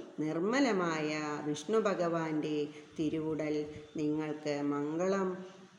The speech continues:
തരുമാറ് ആവട്ടെ, പൂർണ്ണമാക്കി തരട്ടെ എന്ന്, ആ, കവി ഇവിടെ പറഞ്ഞിരിക്കുകയാണ്. ഭഗവാൻ അങ്ങനെ ജനിച്ചു, ദേവകീ ദേവിയുടെ മകനായി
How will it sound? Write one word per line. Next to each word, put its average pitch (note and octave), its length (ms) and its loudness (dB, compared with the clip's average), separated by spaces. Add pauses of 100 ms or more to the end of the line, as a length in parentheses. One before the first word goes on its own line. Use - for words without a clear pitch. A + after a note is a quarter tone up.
(120)
തരുമാറ് D#3+ 640 2 (220)
ആവട്ടെ, D3 600 0 (340)
പൂർണ്ണമാക്കി F3 960 0 (320)
തരട്ടെ D#3+ 720 -2 (320)
എന്ന്, D#3 340 2 (1400)
ആ, - 20 -2 (320)
കവി E3 280 0 (180)
ഇവിടെ D#3 440 -4 (280)
പറഞ്ഞിരിക്കുകയാണ്. D3+ 1000 -4 (340)
ഭഗവാൻ D#3+ 500 -2 (200)
അങ്ങനെ D#3+ 380 0 (480)
ജനിച്ചു, F3 560 2 (300)
ദേവകീ E3+ 520 0
ദേവിയുടെ D#3 920 -2
മകനായി D#3+ 720 0